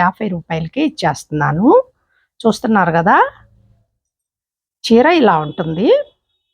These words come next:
ఇది సింగిల్గా ఉక్క పొరలో వచ్చి ఇలా వస్తుంది. చూస్తున్నారు కదా, మంచి బ్లాక్ మీద బ్లూ కలరు, వైట్ కలరు ప్రింట్తో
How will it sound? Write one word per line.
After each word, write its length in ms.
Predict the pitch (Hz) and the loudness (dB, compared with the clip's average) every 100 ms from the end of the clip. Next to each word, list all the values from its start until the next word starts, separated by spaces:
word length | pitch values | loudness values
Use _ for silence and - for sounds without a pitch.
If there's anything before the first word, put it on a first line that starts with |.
| _ _ _ _ _ _ _ _ - - - - _ - - - - - 254 | _ _ _ _ _ _ _ _ -20 -20 -20 -20 _ -18 -16 -14 -12 -2 2
ఇది 140 | 262 - | 4 2
సింగిల్గా 540 | - 233 302 302 196 185 262 285 | 4 4 6 4 2 2 2 0
ఉక్క 140 | - 277 277 | -4 -6 0
పొరలో 280 | 254 202 160 | 0 2 0
వచ్చి 320 | 151 - 208 247 466 539 - _ _ _ _ - | -4 -8 -2 2 4 2 -2 _ _ _ _ 2
ఇలా 160 | 233 185 135 | 4 2 -2
వస్తుంది. 440 | - 135 143 123 - - - - - _ _ _ _ _ _ _ _ _ _ _ _ - | -12 -16 -16 -16 -20 -20 -20 -20 -20 _ _ _ _ _ _ _ _ _ _ _ _ -4
చూస్తున్నారు 480 | - 226 196 165 160 | -2 0 0 0 0
కదా, 180 | 175 415 539 _ _ - | 2 2 0 _ _ -6
మంచి 320 | 226 277 277 320 190 | 0 2 2 -2 0
బ్లాక్ 320 | 175 196 - 220 | 0 0 -2 -6
మీద 200 | 170 185 311 494 190 | -2 2 2 2 2
బ్లూ 120 | 220 277 277 | 4 4 2
కలరు, 320 | 240 202 233 269 | 2 2 0 -2
వైట్ 260 | 170 175 - 214 | -4 -6 -6 -2
కలరు 300 | 180 180 247 - | -2 0 -2 -2
ప్రింట్తో 380 | 180 160 _ | -6 -6 _